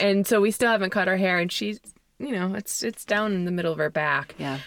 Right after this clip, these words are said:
Speaker 1: And I know it make things a lot easier for everyone involved. It's probably really worth it. Yeah. Just gotta make the leap.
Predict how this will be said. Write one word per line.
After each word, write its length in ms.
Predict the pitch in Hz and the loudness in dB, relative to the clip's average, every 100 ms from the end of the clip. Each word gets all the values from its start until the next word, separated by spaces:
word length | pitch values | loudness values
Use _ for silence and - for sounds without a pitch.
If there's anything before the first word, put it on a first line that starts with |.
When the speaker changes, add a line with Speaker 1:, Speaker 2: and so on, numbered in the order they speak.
| - | -2
Speaker 1:
And 140 | 190 | 2
I 80 | 185 | 4
know 360 | 185 175 175 165 | 4 6 6 6
it 120 | 156 | 4
make 240 | 151 143 | 0 -2
things 360 | - - 160 - | -6 -6 -6 -4
a 40 | |
lot 240 | 151 151 165 | -4 -4 -4
easier 340 | 160 156 147 | -4 -4 -6
for 220 | - - - | -10 -10 -8
everyone 480 | 151 156 156 185 196 | -6 -4 -2 0 2
involved. 1120 | 208 214 214 190 180 170 170 170 190 - - _ - | 0 2 2 2 0 0 0 0 -2 -6 -20 _ -10
It's 160 | 190 - | -10 -8
probably 360 | - - - - | -8 -8 -6 -6
really 260 | - - | -4 -4
worth 280 | - - 180 | -4 -8 -6
it. 200 | 185 - _ 175 | -8 -8 _ -8
Yeah. 320 | 156 156 170 - - - - - - - _ | -4 -4 -6 -10 -20 -20 -20 -18 -18 -20 _
Just 140 | - | -4
gotta 220 | 226 208 202 | 0 2 2
make 240 | 185 190 | 2 0
the 100 | 214 | -4
leap. 420 | 208 233 220 - | 0 0 0 -2